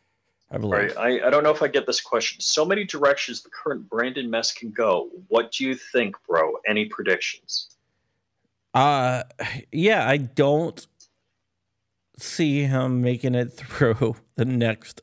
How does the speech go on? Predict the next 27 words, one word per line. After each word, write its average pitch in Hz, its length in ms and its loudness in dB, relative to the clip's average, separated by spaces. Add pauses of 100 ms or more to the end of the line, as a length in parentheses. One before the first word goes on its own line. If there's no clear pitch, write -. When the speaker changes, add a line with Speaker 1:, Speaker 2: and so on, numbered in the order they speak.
Speaker 1:
election 110 560 0
cycle 110 560 -2
if 98 140 -6
he 107 180 -2
does 104 300 -2
get 104 200 -2
reelected. 101 680 -2 (720)
Um, 107 480 -2 (1900)
the 139 400 0
only 165 600 2
way 123 560 2
that 127 180 2
he's 117 240 0
gonna 117 160 0
get 110 160 0
reelected 110 500 0
right 107 260 0
now 107 760 -2 (300)
is 104 680 -2
if, 104 540 -4 (600)
you 110 180 -2
know, 104 140 0
the 101 100 -4
Republicans 101 580 -2
really 101 480 -4
F 98 240 -4
up. 95 240 -4